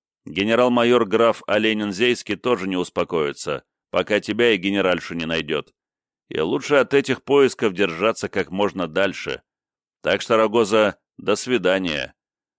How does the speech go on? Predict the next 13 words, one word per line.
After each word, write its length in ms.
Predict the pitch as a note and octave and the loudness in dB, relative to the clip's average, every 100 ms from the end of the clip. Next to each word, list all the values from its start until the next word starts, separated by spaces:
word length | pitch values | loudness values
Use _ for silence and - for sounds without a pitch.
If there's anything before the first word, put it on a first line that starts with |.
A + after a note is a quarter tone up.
| _ | _
Прощай 400 | E2 G2 - A#2 | -2 -2 2 0
говорить 500 | F#2+ G#2+ G#2+ G#2+ F#2+ | 4 4 4 2 -2
не 100 | G#2+ | -6
буду, 420 | G#2 B2+ F2+ D2+ _ _ _ _ - | -2 -2 -2 -4 _ _ _ _ -4
пусть 400 | A#2 B2 - - | 0 0 -2 -4
не 100 | G#2+ | -2
оставит 500 | G#2 - A#2 A2 - | -2 0 2 2 -2
тебя 240 | G2 F#2+ | -2 -2
твой 240 | F2 F#2 | 0 0
фарт». 440 | F2 A2 F#2+ - - _ _ _ _ _ | 2 0 0 -4 -20 _ _ _ _ _
С 120 | - - | -10 -6
этими 320 | F#2 F#2+ F#2+ | -4 -2 -4
словами 640 | - D2+ D#2+ A2+ A#2 G#2+ | -2 -2 0 0 -2 -4